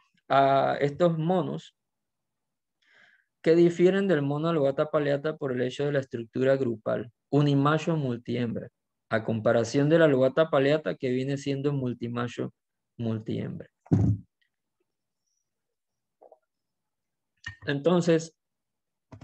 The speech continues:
a nivel de comparación con los datos que nosotros publicamos en el dos mil doce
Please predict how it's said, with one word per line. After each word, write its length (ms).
a 140
nivel 500
de 200
comparación 760
con 120
los 140
datos 500
que 100
nosotros 460
publicamos 680
en 100
el 140
dos 140
mil 240
doce 380